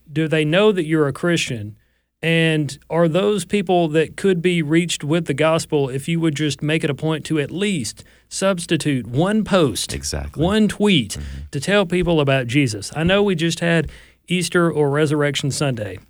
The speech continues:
Speaker 1: So
Speaker 2: Yeah.
Speaker 1: the big day
Speaker 2: Mm-hmm.
Speaker 1: is past us at this point. But you know what? Everybody needs to be saved.
Speaker 2: Yes.
Speaker 1: Jesus died for everybody.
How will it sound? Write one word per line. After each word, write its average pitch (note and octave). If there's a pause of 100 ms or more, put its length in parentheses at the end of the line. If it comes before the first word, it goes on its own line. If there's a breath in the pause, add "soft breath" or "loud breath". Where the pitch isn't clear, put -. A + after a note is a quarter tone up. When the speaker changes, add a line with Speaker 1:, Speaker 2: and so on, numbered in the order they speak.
(140)
Speaker 1:
So D#3+
Speaker 2:
Yeah. D3
Speaker 1:
the D3
big D3+
day C#3 (240 loud breath)
Speaker 2:
Mm-hmm. C#2+
Speaker 1:
is D3+
past F#3
us A#2
at D3
this D3+
point. C#3
But C#3+
you E3+
know F#3+
what? G3 (380 soft breath)
Everybody G3
needs E3+
to -
be C3+
saved. A2
Speaker 2:
Yes. C#2
Speaker 1:
Jesus F3
died E3+
for C#3
everybody. C3